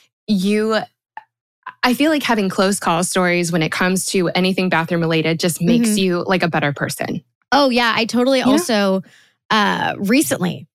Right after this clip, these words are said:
Speaker 2: like, six months ago, I was at the
Speaker 1: Yeah.
Speaker 2: wedding studios with my friend. We did an episode on her place.
Speaker 1: Yeah.
Speaker 2: And I, uh, I have, like, my crossbody that I, I live with 'cause I lose everything.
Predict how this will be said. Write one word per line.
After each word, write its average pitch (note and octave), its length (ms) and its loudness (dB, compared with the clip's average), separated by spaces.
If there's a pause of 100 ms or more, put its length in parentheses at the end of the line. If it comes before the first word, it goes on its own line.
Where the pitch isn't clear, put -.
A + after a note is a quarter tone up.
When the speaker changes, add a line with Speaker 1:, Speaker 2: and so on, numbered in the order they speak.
Speaker 2:
like, A3+ 200 -2
six - 300 -4
months A3 260 0
ago, G3+ 240 0
I G3 100 0
was G3 160 -2
at G#3+ 220 -2
the A3 60 0
Speaker 1:
Yeah. F#3+ 60 -2
Speaker 2:
wedding G#3 280 2
studios F#3+ 540 0
with G3 120 -4
my G3 120 0
friend. F#3+ 480 0
We F#3 120 -2
did F#3+ 140 -2
an F#3 60 -4
episode F#3 480 0
on F#3 160 0
her F3+ 120 0
place. F#3+ 440 -2 (500)
Speaker 1:
Yeah. A3 260 2
Speaker 2:
And G3 360 -2
I, G#3 400 0
uh, - 420 -2 (340)
I A#3+ 60 2
have, B3+ 160 0
like, A#3+ 140 -2
my G3 120 0
crossbody F3+ 680 -2
that F3+ 140 0
I, F3+ 220 0
I F#3+ 100 2
live A#3 280 2
with F#3+ 220 -2
'cause F#3+ 100 -2
I F#3 100 2
lose A#3+ 320 2
everything. G3+ 580 -2